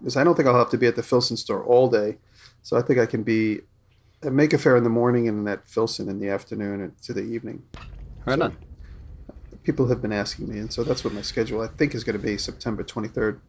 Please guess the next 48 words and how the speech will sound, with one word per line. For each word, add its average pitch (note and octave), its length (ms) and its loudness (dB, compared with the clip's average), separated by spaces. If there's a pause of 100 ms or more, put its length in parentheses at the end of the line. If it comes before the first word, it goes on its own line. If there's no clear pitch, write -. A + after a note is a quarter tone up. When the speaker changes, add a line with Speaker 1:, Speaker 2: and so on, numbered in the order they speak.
(280)
Speaker 2:
I've A2+ 100 -2
been A2 140 6
trying G#2+ 280 4
to G2 60 4
decide F#2 340 4
if F#2 120 0
I'm G2 60 4
gonna F2+ 100 4
go F2+ 140 4
to F2+ 80 2
that F2+ 160 0
Maker F2 220 -2
Faire F2+ 200 2
or F2 40 2
not. F2+ 220 2
I'm, A2 400 4
I F#2+ 80 2
just G#2+ 220 2
got F#2 140 4
back F#2 140 2
from G2 100 -4
traveling, E2+ 560 2
and E2 100 0
I'm, E2 80 0
so F2 160 0
I'm D#2+ 240 -2 (220)
kinda, D#2 300 -2 (440)
at D#2+ 100 -2
the F#2 80 0
moment, F2 400 2
burnt D#2+ 280 2
on D#2 100 -2
traveling, D2 540 -2
but - 220 -2 (380)
Speaker 1:
Oh, C#3+ 300 8
it's A#2 180 2
tough, - 300 2
right? A#2+ 180 2
I, A#2+ 160 4 (140)
I C3+ 40 6
went C#3+ 200 6
away. C3+ 140 6
I, D#3 180 6
I D#3 60 4
think, C#4+ 240 4 (840)
did D#3 100 8
I D3+ 80 8
go, D#3+ 480 6